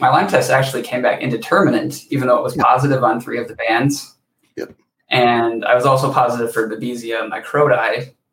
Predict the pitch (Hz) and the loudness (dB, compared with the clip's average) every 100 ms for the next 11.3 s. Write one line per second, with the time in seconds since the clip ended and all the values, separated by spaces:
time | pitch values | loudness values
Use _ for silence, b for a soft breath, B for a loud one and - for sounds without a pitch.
0 | _ _ _ _ _ _ _ _ 127 127 | _ _ _ _ _ _ _ _ -2 0
1 | - - - 151 127 127 131 123 135 131 | -2 -4 -2 2 2 2 0 0 0 0
2 | 120 117 117 131 123 123 - 135 156 160 | 2 2 0 0 0 0 2 0 2 0
3 | - 143 135 131 127 123 120 113 127 117 | 2 2 4 2 0 -4 -8 -4 -2 -2
4 | 120 - 123 123 113 143 - _ _ _ | -4 -6 -6 -6 -8 -12 -16 _ _ _
5 | _ _ _ _ _ _ _ - 107 104 | _ _ _ _ _ _ _ -10 -8 -2
6 | 120 - 123 - 110 113 117 110 117 113 | 0 2 2 2 0 2 0 0 0 0
7 | 110 104 113 113 117 - - - - _ | 0 0 0 -4 -4 -6 -8 -10 -14 _
8 | b b b - 110 107 107 - 175 226 | b b b -4 -4 -2 -4 0 0 0
9 | 254 233 - - - - 87 87 110 104 | 0 0 0 -4 -14 -14 -6 2 4 4
10 | 78 - - _ _ _ - 92 95 95 | 2 -2 -12 _ _ _ -6 0 2 2
11 | 190 196 - | 2 0 -4